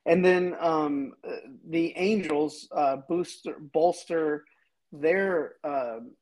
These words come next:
their team. Again, the Angels and the Padres to me are kind of a similar couple of, similar couple of teams that are, that are trying to basically play their way in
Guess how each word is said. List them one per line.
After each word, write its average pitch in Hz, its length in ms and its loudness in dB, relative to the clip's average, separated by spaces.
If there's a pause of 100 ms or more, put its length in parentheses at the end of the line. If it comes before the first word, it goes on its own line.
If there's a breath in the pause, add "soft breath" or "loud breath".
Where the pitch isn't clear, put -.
(120)
their 175 240 2
team. 156 260 -4
Again, 180 200 0
the 151 80 -4
Angels 220 360 0
and 156 140 0
the 135 60 -2
Padres 156 560 -4
to 143 100 -14
me 143 160 -4
are 127 160 -8
kind 147 160 -6
of 123 80 -10
a 120 40 -12
similar 135 600 -6
couple 127 260 -6
of, 120 120 -10 (180)
similar 185 400 -4
couple 139 300 -4
of 117 100 -8
teams 127 460 -8 (380 soft breath)
that 143 180 2
are, 127 380 -2
that 147 140 0
are 131 280 -4
trying 220 360 2
to 165 120 -4
basically 147 560 -2
play 160 320 0
their 147 180 0
way 143 280 -2
in 135 260 -8